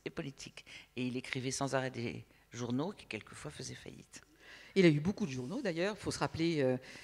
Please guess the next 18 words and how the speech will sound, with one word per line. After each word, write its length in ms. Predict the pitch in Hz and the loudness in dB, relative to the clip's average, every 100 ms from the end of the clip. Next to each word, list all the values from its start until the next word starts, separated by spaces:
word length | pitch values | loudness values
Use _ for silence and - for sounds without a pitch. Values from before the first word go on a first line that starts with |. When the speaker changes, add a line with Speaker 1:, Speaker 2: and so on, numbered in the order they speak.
| - - | -12 -4
Speaker 2:
euh, 260 | 139 131 | -2 -2
que 140 | - 147 | -2 -2
c'était 360 | - 143 147 | -2 -2 -2
lui 260 | 139 160 202 | 0 -2 -4
qui 160 | - | -6
dirigeait 380 | 143 143 143 147 | -4 0 0 2
l'Aurore 400 | 151 156 156 151 | 4 4 2 0
au 60 | 139 | 0
moment 300 | 143 151 151 | 0 0 0
du 220 | 135 131 | -2 -6
fameux 560 | - 147 156 151 143 127 | -2 0 2 0 0 4
J'accuse 260 | 156 147 | 4 4
de 100 | 175 170 | 2 4
Speaker 1:
J'accuse. 160 | 151 | 2
Speaker 2:
Zola. 300 | 143 147 233 - | 2 2 0 -2
C'est 80 | 208 | 2
d'ailleurs 320 | 175 156 151 | 4 6 6
lui 380 | 147 165 226 | 4 2 0